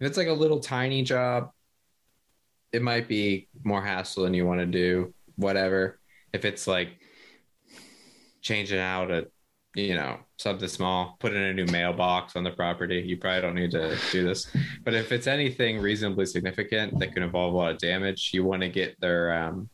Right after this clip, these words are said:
named additional interest on their insurance policy,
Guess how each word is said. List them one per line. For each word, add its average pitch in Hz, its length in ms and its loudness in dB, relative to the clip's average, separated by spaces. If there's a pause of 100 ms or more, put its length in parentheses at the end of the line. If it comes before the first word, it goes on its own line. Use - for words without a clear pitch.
(480)
named 98 520 -2
additional 95 800 -2 (240)
interest 90 640 -2
on 87 260 0
their 82 180 0
insurance 87 440 -2
policy, 82 540 -2